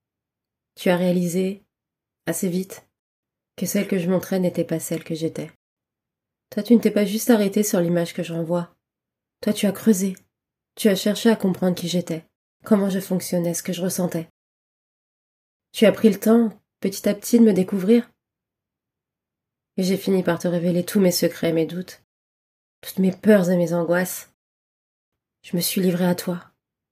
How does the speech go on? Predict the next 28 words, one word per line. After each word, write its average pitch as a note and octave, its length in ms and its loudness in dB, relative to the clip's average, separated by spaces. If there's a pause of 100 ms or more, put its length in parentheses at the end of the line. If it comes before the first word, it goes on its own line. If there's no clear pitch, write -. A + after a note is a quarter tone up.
(420)
comme F3+ 200 0
jamais E3+ 360 -2
je F3+ 120 -4
ne E3+ 100 0
l'avais D#3 240 0
fait D#3+ 140 -6
avant. D#3 260 -6 (1400)
Entre F#3 240 -4
tes G3 220 -2
mains, F#3 260 -2 (580)
ma F3+ 140 4
vulnérabilité E3 880 -2
est E3+ 120 -4
en D#3 80 -6
sécurité. D#3+ 580 -10 (1600)
Il F#3+ 100 0
n'y F#3 100 2
a F3+ 80 2
qu'avec E3+ 340 -2
toi F#3 400 0 (560)
que F3 120 -6
je D#3+ 120 -4
suis D#3+ 220 -6
moi. D#3+ 320 -4 (1120)
Attends, G3 400 0 (300)
ne F#3+ 60 -2
m'interromps F#3+ 480 2
pas. G3 240 -2